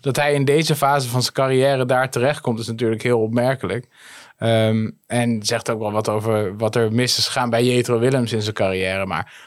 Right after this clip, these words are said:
ja, het is gewoon fant-, het is <laughs> gewoon, gewoon fantastisch om die jongen te zien voetballen.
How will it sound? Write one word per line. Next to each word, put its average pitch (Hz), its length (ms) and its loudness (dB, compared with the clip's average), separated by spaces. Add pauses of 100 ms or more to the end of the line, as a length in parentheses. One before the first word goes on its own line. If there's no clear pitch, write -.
(160)
ja, - 340 -6 (260)
het 123 100 -6
is 127 120 0
gewoon 143 200 2
fant-, 117 160 -8
het 135 160 0
is - 120 0
<laughs> - 40 -2
gewoon, - 260 -2
gewoon 170 260 0
fantastisch 139 500 0
om 131 120 4
die 131 100 4
jongen 127 220 2
te - 80 -6
zien 120 180 2
voetballen. 123 480 0